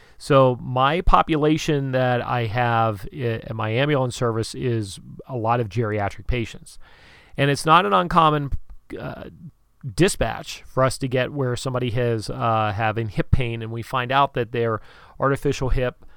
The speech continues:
has now dislocated, and they are in a significant amount of pain. And if I find them standing, it becomes very difficult to actually,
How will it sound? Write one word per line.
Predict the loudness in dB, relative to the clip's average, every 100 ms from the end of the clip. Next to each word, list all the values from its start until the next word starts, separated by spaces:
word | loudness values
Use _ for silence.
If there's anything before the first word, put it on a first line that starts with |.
| -20 _
has | -2 -2 0
now | 0 2 2 0 -4 -10
dislocated, | -6 -4 -4 -4 -4 -8 -10 -14 -16 -18 -10 -2
and | 2
they | 2
are | 4 4
in | 2
a |
significant | 0 -2 -2 -2 0 0
amount | 0 0 2
of |
pain. | 0 0 -6 -12 -18 -10
And | -4 -2 -2
if | 0
I | -2
find | 0 0 0
them | 0
standing, | 0 -2 0 2 2 0 0 -2
it | 0
becomes | 0 2 2 2
very | 2 2 4
difficult | 2 2 2 4 4 2
to | 2
actually, | 4 2 0 -2 -2